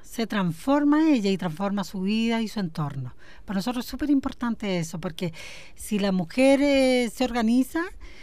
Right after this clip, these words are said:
no solo trabaja, porque como decían ustedes, solo aporta a la economía del país, pero no es considerada. Sin embargo, ella va perdiendo parte de sí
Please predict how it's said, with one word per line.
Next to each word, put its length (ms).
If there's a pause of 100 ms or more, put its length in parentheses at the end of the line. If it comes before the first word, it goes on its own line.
(160)
no 260
solo 360
trabaja, 520
porque 280
como 200
decían 320
ustedes, 540
solo 520
aporta 360
a 40
la 60
economía 460
del 140
país, 560 (220)
pero 180
no 100
es 100
considerada. 720 (840)
Sin 180
embargo, 380
ella 140
va 160
perdiendo 560
parte 320
de 140
sí 340